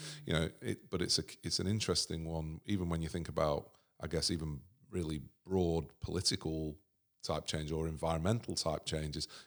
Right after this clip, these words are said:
Intellectually, I can get it, but, you know, people aren't, they're not rushing out to embrace, you know,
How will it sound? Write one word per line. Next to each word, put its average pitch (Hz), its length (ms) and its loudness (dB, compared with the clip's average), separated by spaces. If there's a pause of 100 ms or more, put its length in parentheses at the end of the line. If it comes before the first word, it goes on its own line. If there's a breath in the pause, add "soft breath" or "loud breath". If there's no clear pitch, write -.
Intellectually, 90 800 4
I 71 60 0
can 76 200 -8
get 71 200 -4
it, 80 200 -2
but, 82 240 0 (300 loud breath)
you 85 80 -4
know, 80 40 0
people 98 360 2
aren't, 87 200 2 (480 soft breath)
they're 85 100 2
not 101 140 2
rushing 90 280 4
out 90 240 2
to 82 280 4 (280)
embrace, 85 800 4
you 76 120 -4
know, 80 140 -2